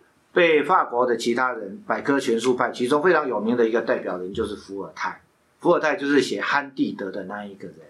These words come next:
伏尔泰就是在这一个拉普拉斯的信仰上就开始去加工，所以人类的性，理性可以知道一切，人类的理性可以驱除一切的盲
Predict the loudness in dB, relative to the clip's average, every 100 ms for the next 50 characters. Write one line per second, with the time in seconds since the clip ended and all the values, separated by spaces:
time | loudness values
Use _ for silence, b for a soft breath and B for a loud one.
0 | _ _ _ B B B B B 2 4
1 | 4 2 0 2 2 4 4 2 -4 0
2 | 0 0 4 4 4 2 2 0 2 2
3 | 0 -2 0 0 -2 -2 -4 -4 -2 -2
4 | -2 -8 -12 -8 -8 -8 -8 -10 -10 -2
5 | 2 4 4 4 4 2 0 2 2 2
6 | 0 -6 -2 0 0 0 -2 -4 -4 -4
7 | -4 -8 -10 -8 -10 B B B B 0
8 | 2 4 4 2 0 0 0 0 0 0
9 | 0 0 -2 -8 -2 -2 -2 -8 -12 -12